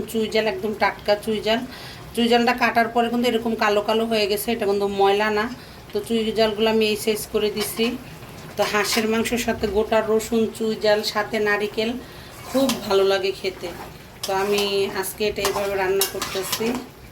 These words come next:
তো এখন সুন্দর করে কষাই নিব। কষানোর ভিতরে আপনার মাংস, চুই জাল, রসুনটা ভালো করে সিদ্ধ হয়ে যাবে। এই তো মাংসটা কিন্তু সুন্দর মতন কষানো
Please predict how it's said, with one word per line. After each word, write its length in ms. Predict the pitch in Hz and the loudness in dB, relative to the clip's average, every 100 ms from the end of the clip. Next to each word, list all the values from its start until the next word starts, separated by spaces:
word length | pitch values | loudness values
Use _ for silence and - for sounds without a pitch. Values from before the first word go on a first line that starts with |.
| - - - - - - - - | -20 -20 -14 -14 -12 -10 -8 -8
তো 80 | - 196 | -4 -2
এখন 240 | 190 208 196 | 0 -2 -2
সুন্দর 320 | - 214 220 220 | -2 0 0 0
করে 160 | 214 208 | -2 0
কষাই 300 | 208 208 220 | 0 0 -2
নিব। 140 | 220 226 240 | 0 -2 0
কষানোর 440 | 220 226 233 240 233 | 0 2 0 0 0
ভিতরে 260 | 240 240 247 | -2 0 0
আপনার 280 | 247 247 233 214 | 0 0 0 2
মাংস, 280 | 214 220 - 233 | 0 -2 0 0
চুই 180 | 233 226 220 | 0 -2 0
জাল, 140 | 226 220 220 | 0 0 -2
রসুনটা 460 | 220 220 214 226 262 - - - - - | -2 -2 0 0 -2 -6 -16 -16 -12 -2
ভালো 240 | 196 202 | 0 2
করে 220 | 202 220 233 | 2 0 0
সিদ্ধ 300 | - 226 196 185 | -2 -4 -2 0
হয়ে 160 | 180 160 | 0 -2
যাবে। 200 | 165 160 165 - - - - - - - - - - - - - - - - - - - - - - - - - - | -4 -6 -6 -10 -10 -6 -2 -4 -6 -16 -16 -14 -14 -16 -4 -4 -4 -10 -14 -14 -12 -12 -12 -12 -12 -12 -12 -8 0
এই 60 | 208 | 0
তো 80 | 240 240 | 2 2
মাংসটা 400 | 233 233 247 254 | 2 0 -4 -4
কিন্তু 160 | 240 233 | -2 -2
সুন্দর 340 | 233 240 240 247 247 | -2 0 0 0 -2
মতন 260 | 240 254 240 | -4 -4 2
কষানো 380 | 226 - 233 | 2 2 0